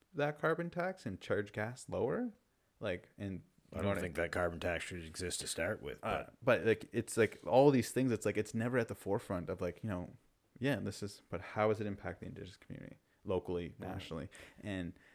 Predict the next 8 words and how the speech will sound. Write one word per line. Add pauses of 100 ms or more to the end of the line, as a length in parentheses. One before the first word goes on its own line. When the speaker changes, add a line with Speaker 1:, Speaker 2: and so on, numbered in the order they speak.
(200)
Speaker 1:
until
we're
considered, (320)
always
considered,
not
an
afterthought,